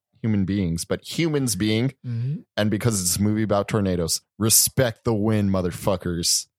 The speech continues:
Speaker 2: Did you, did you add that motherfucker?
Speaker 1: I did add
Speaker 2: Okay.
Speaker 1: motherfuckers.
Speaker 2: Son of a bitch. Uh,
Speaker 1: They almost got back with Roth.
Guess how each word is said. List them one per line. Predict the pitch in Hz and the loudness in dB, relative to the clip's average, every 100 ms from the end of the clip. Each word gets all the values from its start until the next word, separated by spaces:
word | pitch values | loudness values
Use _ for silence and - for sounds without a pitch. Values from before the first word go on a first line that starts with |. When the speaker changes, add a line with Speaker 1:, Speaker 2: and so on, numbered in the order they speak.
| - | -6
Speaker 2:
Did | 143 | 0
you, | 143 151 | 2 2
did | 135 147 | 0 2
you | 180 | 2
add | 156 135 | 2 2
that | 127 - - - | 0 -2 -10 -2
motherfucker? | 131 123 127 120 | 2 2 2 0
Speaker 1:
I | |
did | 113 113 | 0 2
add | 95 85 | 2 0
Speaker 2:
Okay. | 95 90 | 0 0
Speaker 1:
motherfuckers. | - 95 90 | 0 0 0
Speaker 2:
Son | - - - | -2 -4 -8
of | 95 113 | -8 -8
a | |
bitch. | 110 180 196 170 - | -8 -8 -8 -8 -4
Uh, | 139 160 160 156 151 139 135 - | -2 0 2 4 4 2 0 -4
Speaker 1:
They | 139 143 147 | -4 0 0
almost | 143 170 220 202 - | 0 0 0 0 0
got | 139 117 | 0 2
back | 113 110 - | 2 0 -2
with | 98 101 101 | -4 -2 0
Roth. | 95 92 110 - | 2 2 0 -4